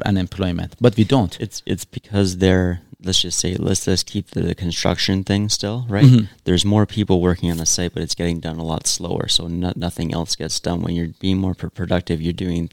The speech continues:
Speaker 2: you're doing more projects over the same amount of time. So you can have more people doing things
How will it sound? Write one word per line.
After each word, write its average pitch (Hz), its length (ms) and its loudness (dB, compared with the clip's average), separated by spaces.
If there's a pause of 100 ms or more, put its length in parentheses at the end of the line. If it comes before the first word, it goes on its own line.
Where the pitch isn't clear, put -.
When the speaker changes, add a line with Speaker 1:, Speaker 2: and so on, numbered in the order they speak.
Speaker 2:
you're 87 220 -10
doing 87 180 -2
more 87 360 -2
projects - 680 -4 (280)
over 85 160 -6
the 73 100 -4
same 78 280 0
amount 80 260 -6
of - 60 -10
time. 80 300 -6 (480)
So - 140 -6
you 92 220 -4
can 87 100 -10
have 90 180 -2
more 95 280 -2
people 95 420 0
doing 90 360 -2
things 90 360 -2